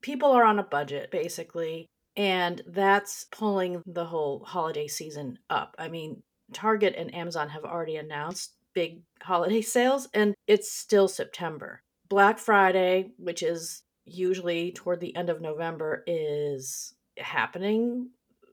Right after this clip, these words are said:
sort of, or starting in October, early October, you could argue. And that has to do with being on a budget, but it also has to do with something you've been keeping your eye on, which is supply chain.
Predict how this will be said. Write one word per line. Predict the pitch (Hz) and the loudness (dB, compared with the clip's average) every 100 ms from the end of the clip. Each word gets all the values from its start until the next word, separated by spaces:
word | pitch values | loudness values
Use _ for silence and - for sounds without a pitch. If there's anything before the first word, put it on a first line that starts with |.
| _ - | _ -16
sort | - 220 214 220 | -6 2 4 6
of, | 233 233 226 | 6 4 0
or | 165 | -6
starting | - - 170 170 180 202 208 | -6 -6 -2 2 2 2 0
in | 185 175 | -2 -4
October, | 147 - - 170 175 208 - | -6 -8 -10 -4 0 0 2
early | 180 180 175 | 2 2 2
October, | 170 - 165 170 180 202 - | -2 -6 -4 -2 -4 -4 -6
you | 202 | -6
could | 196 185 | -2 0
argue. | 180 190 185 202 196 196 - _ _ _ | 2 2 2 2 2 0 -6 _ _ _
And | 202 196 196 | 0 2 4
that | 240 285 | 6 4
has | 294 320 | 2 -8
to | - 269 | -8 -2
do | 262 254 | 4 8
with | 226 - - _ _ - | 8 6 -18 _ _ 2
being | 233 226 | 4 6
on | 208 | 2
a | |
budget, | 190 240 247 208 - | 4 4 4 2 4
but | 185 175 - | 4 4 6
it | 202 202 | 4 6
also | 214 262 262 | 4 2 0
has | 262 254 | -4 0
to | |
do | 226 | 6
with | 208 | 6
something | 208 202 196 | 6 -2 0
you've | 202 214 | 2 2
been | 208 190 - | 0 -4 -8
keeping | 196 180 175 | -10 -8 -4
your | 180 147 | -2 0
eye | 165 160 | -2 -6
on, | 151 151 | -8 -8
which | 151 | -6
is | 156 139 - | -6 -4 -8
supply | - - 180 170 | -10 -2 0 2
chain. | 170 165 147 127 | 0 -8 -10 -12